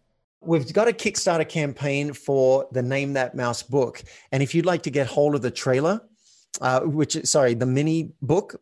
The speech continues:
which we've already written, I'm gonna give you a link where you can do it. And if you think that the world would be a better place if people start naming their mice with each other, our kids are doing it, we're doing it, our politicians are doing it,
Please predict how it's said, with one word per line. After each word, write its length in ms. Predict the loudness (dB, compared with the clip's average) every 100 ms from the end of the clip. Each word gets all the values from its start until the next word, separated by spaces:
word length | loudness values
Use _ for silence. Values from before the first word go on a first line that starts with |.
| -2
which 220 | -2 0
we've 120 | 2
already 240 | 4 4 4
written, 420 | 2 2 -4 -6 _ _ _ _ -4
I'm 100 | -2
gonna 160 | 0
give 140 | 2 2
you 80 |
a 20 | 2
link 300 | 2 0 0
where 100 | 0
you 80 |
can 160 | 0 -4
do 200 | 0 2
it. 220 | 2 0 -20 -6
And 140 | -4 -2
if 160 | -4
you 200 | -2 -2
think 420 | -2 -2 -4 -4 -2
that 180 | 0
the 80 | 0
world 360 | 0 2 2 2
would 140 | 0
be 120 | 2 2
a 80 |
better 240 | 2 0 0
place 640 | -4 -6 -4 -6 -8 -8 _ _ _ _ -6
if 200 | -6 _
people 320 | -6 -6 -8
start 460 | -8 -4 -4 -4 -4
naming 400 | -6 -6 -6 -6
their 140 | -6
mice 340 | -4 -6 -6
with 140 | -8 -8
each 200 | -8 -8
other, 300 | -8 -8 -14 _ _ _ -6
our 120 | -6
kids 380 | -4 0 0 0
are 60 | -4
doing 340 | -4 -4 -8
it, 160 | -12 -16 _ _
we're 220 | 0 2 2
doing 360 | 2 0 -2
it, 180 | -4 -6 -8 _ -6
our 120 | -4
politicians 840 | -2 0 0 0 -2 -4 -2 -4 -4
are 60 |
doing 380 | -4 -4 -4 -8
it, 220 | -10 -14